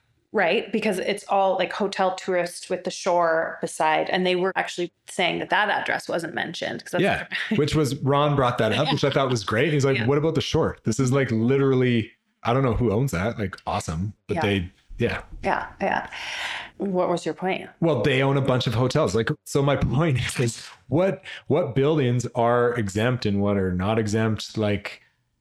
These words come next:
Speaker 2: they made this list. If it's principal use for Airbnb, it's allowed?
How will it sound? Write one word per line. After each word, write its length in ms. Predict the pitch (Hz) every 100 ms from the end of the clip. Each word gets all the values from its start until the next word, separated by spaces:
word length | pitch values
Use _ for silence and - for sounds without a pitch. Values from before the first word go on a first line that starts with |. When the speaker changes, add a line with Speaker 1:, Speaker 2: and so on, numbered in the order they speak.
| -
Speaker 2:
they 160 | 113 113
made 260 | 117 127
this 240 | 120 104 117
list. 540 | 120 110 113 - -
If 120 | 117
it's 160 | 110 90
principal 540 | - 127 127 123 120
use 640 | 110 107 113 110 - - -
for 200 | 113 107
Airbnb, 840 | 104 107 101 101 95 104 113 117 - - -
it's 180 | 98 -
allowed? 600 | 90 87 98 143 226 -